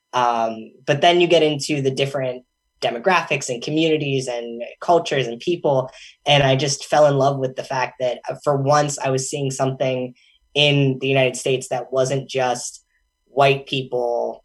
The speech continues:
in the country. And it, it really expanded my mind, and to the point that it, when I was in college, I started experimenting with my gender. And there was a time that I thought I was gender queer and gender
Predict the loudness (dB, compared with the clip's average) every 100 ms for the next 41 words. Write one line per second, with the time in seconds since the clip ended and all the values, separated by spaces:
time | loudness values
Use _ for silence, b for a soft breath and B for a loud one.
0 | _ _ -2 2 2 0 -6 -8 -12 -12
1 | -12 -10 -12 -12 b _ -2 0 0 -2
2 | -6 -2 -2 -2 0 0 2 4 6 6
3 | 4 2 2 4 0 0 2 2 0 -4
4 | -6 -6 -6 -2 -4 -2 -2 -2 -2 -6
5 | -12 -6 -4 0 0 0 0 -4 0 2
6 | 2 0 -4 -2 -2 0 -2 -4 -12 B
7 | B -10 0 2 4 2 -2 -4 -6 -4
8 | -2 -2 -2 -4 -4 -4 -4 -4 -4 -4
9 | -6 -10 -2 0 2 2 0 -2 -6 -6
10 | -8 -4 -4 -2 -4 -2 6 8 8 8
11 | 6 2 -2 -8